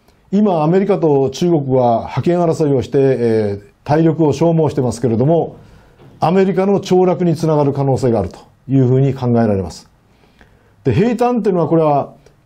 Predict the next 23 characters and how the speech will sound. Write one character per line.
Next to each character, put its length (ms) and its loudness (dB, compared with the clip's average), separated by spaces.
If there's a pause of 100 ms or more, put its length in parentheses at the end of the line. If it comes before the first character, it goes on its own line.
基 120 0
本 260 0
的 180 0
に 100 2
は 260 0
ア 40 2
メ 120 2
リ 80 -2
カ 140 0
本 180 0
土 100 0
か 100 0
ら 220 2
大 240 0
西 220 2
洋、 160 2
太 180 -2
平 180 0
洋 140 0
を 180 0
越 160 -2
え 260 0
て、 60 -20